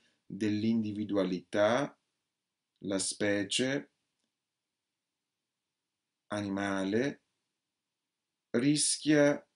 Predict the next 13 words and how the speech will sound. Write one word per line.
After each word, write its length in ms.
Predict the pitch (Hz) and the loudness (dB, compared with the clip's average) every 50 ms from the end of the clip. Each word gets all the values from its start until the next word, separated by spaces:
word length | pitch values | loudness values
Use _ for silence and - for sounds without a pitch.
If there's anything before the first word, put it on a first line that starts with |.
| _ _ _ _ _ _ _ _ | _ _ _ _ _ _ _ _
di 220 | - 113 107 - 123 | -20 -12 -6 -4 -4
svanire, 1000 | 113 110 107 117 117 110 107 104 101 98 95 92 90 92 90 90 90 92 - _ _ _ _ _ _ _ _ _ _ _ _ _ _ _ | -2 0 2 4 4 4 4 2 0 -2 -2 -2 -2 -2 -2 -2 -4 -6 -10 _ _ _ _ _ _ _ _ _ _ _ _ _ _ _
e 180 | - - 95 | -10 -8 -8
però, 580 | - - - 107 110 113 127 143 165 175 - - - _ _ _ _ _ _ _ _ _ | -8 -2 2 2 4 6 6 6 4 4 2 -4 -10 _ _ _ _ _ _ _ _ _
proprio 340 | _ - - 107 110 113 104 | _ -8 -6 -4 -4 -4 -2
quando 440 | 107 127 135 143 143 135 127 127 120 | 0 2 2 2 2 0 0 -2 -2
si 180 | 117 - 127 113 | -2 -2 -4 -4
confronta 1160 | - 120 120 117 117 110 - - - 151 156 147 123 110 101 98 - - 101 92 90 87 - _ _ _ _ _ _ _ | -2 -2 -2 -2 -4 -6 -4 -2 0 2 2 2 0 -2 -6 -8 -6 -4 -2 -2 -2 -4 -8 _ _ _ _ _ _ _
con 720 | _ - 120 123 127 123 120 117 110 107 101 98 90 - - | _ -2 0 2 2 2 0 0 0 -2 -2 -4 -6 -8 -6
l'estremizzazione 1900 | 113 117 123 139 139 - - - - 120 131 127 127 127 123 120 113 117 123 120 - - - - - 143 147 139 123 110 104 98 95 92 90 - - _ _ _ _ _ _ _ _ _ _ _ _ _ _ _ _ _ _ | -4 -2 -2 -2 -2 -4 -4 -4 -4 -2 -2 -2 -2 -4 -4 -6 -4 -2 -2 -2 -2 -6 -12 -2 4 6 6 6 6 4 2 0 -2 -4 -6 -8 -12 _ _ _ _ _ _ _ _ _ _ _ _ _ _ _ _ _ _
del 280 | - - 95 95 95 95 | -12 -6 -4 -4 -4 -4
suo 380 | - - 113 120 117 110 104 92 | -4 -4 0 0 2 2 0 -2
contrario, 1080 | - 95 92 92 87 92 90 90 85 85 85 85 90 90 95 101 104 110 117 - - | -2 -4 -6 -6 -4 -4 -4 -2 -2 -2 -4 -4 -4 -4 -4 -2 -2 -2 -4 -6 -8